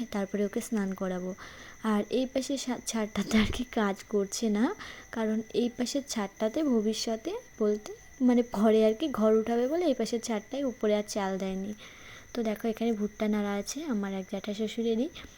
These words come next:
আর ওই যে জুম করে দেখাচ্ছি, ওখানে আমাদের জায়গা নেওয়া হয়েছে কিছুদিন আগে, সেটাই ওখানে বেড়া দিয়ে ঘেরা হচ্ছে, পরে তোমাদেরকে ঘুরে দেখিয়ে আনবো। তো চলো, নিচে এসে তারপরে মেঘকে স্নান করিয়ে বিছানায়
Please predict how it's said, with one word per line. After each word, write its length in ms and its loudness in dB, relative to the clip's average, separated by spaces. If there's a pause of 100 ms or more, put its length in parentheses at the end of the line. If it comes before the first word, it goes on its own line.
(360)
আর 280 0
ওই 200 2
যে 300 6
জুম 260 4
করে 200 4
দেখাচ্ছি, 480 -2 (120)
ওখানে 280 2
আমাদের 260 2
জায়গা 340 0
নেওয়া 220 0
হয়েছে 340 -2
কিছুদিন 500 -4
আগে, 280 -4 (500)
সেটাই 380 2
ওখানে 260 2
বেড়া 320 2
দিয়ে 180 2
ঘেরা 280 0
হচ্ছে, 440 -4 (180)
পরে 240 2
তোমাদেরকে 520 -2
ঘুরে 260 2
দেখিয়ে 440 -2
আনবো। 340 -4 (480)
তো 100 0
চলো, 360 0
নিচে 400 2
এসে 220 -2
তারপরে 400 0
মেঘকে 420 0
স্নান 440 -4
করিয়ে 340 -2 (280)
বিছানায় 460 0